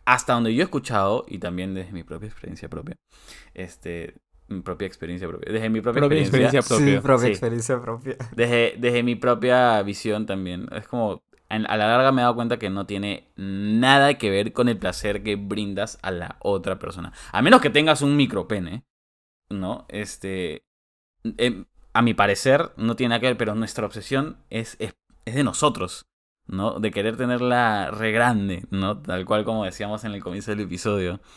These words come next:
Speaker 2: La
Speaker 1: ¿A,
Speaker 2: tengo re
Speaker 1: a qué
Speaker 2: grande.
Speaker 1: creen que se debe eso? ¿A qué creen que se debe
Speaker 3: Ajá.
Speaker 1: eso? O sea, si le pudieran dar una
Speaker 3: Claramente,
Speaker 1: explicación.
Speaker 3: claramente es el porno, ¿no? Eh, tanto el tamaño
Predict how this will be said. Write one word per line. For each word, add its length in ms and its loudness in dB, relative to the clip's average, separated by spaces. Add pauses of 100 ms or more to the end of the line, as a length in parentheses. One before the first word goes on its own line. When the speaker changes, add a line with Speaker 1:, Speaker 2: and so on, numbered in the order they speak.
(220)
Speaker 2:
La 200 0
Speaker 1:
¿A, 40 -2
Speaker 2:
tengo 460 0
re 140 -6
Speaker 1:
a 20 -6
qué 60 -6
Speaker 2:
grande. 260 4
Speaker 1:
creen 240 6
que 80 2
se 120 2
debe 300 8
eso? 180 0
¿A 60 -2
qué 140 -12
creen 180 0
que 100 -4
se 120 -4
debe 140 0
Speaker 3:
Ajá. 80 0
Speaker 1:
eso? 200 -10 (180)
O 80 -10
sea, 80 -6
si 80 -6
le 80 0
pudieran 200 6
dar 80 12
una 80 12
Speaker 3:
Claramente, 500 6
Speaker 1:
explicación. 300 -4
Speaker 3:
claramente 460 -2
es 80 -8
el 100 -6
porno, 360 -8
¿no? 280 -6
Eh, 100 0
tanto 560 4
el 220 0
tamaño 560 0